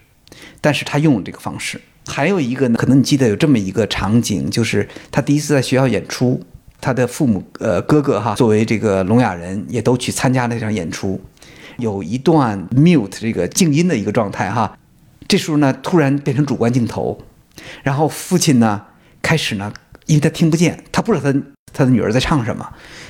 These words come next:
他就开始细细地观察他周围观众的这个反应。这个时候呢，呃，声道关掉了，出现了一个静音状态。然后静音的过程中呢，他随着这个主观镜头去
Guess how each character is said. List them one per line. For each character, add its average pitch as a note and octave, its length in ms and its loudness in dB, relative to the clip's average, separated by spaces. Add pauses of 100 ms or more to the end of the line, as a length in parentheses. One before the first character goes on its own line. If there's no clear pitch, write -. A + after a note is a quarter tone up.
他 - 120 0
就 D#3 100 0
开 - 160 -2
始 B2 160 -2
细 - 180 0
细 D#3 160 0
地 B2+ 80 -2
观 D3 220 0
察 A2+ 160 -10
他 - 120 -10
周 E3 160 2
围 D3+ 280 2 (540)
观 F3 200 2
众 E3+ 200 0
的 G2 100 -8
这 A2 80 -6
个 A2 100 -8
反 - 260 -6
应。 F2 180 -6 (340)
这 A#3+ 100 4
个 F#3 80 2
时 - 140 -4
候 B2+ 120 2
呢， A2 260 0 (300)
呃， A#2 300 0
声 D#3+ 240 2
道 C#3+ 400 -2 (160)
关 A#2 160 0
掉 G2+ 220 -4
了， - 80 -18 (800)
出 - 160 2
现 C3+ 240 0
了 G2+ 100 -6
一 G#2+ 160 -6
个 A2+ 280 2
静 D3 240 2
音 C#3+ 160 2
状 B2 180 -4
态。 - 340 -12 (460)
然 C#3+ 140 0
后 F#3 100 4
静 G3+ 220 2
音 G#3 100 4
的 G#3+ 80 2
过 F3+ 120 2
程 D3+ 140 2
中 D#3+ 200 2
呢， A#2 280 2 (520)
他 D#3+ 180 0
随 C#3 260 2
着 D3 120 2
这 C3+ 120 -2
个 A#2 100 -6
主 - 160 -8
观 C#3+ 260 0
镜 D3+ 180 4
头 G2+ 380 -8 (300)
去 - 480 0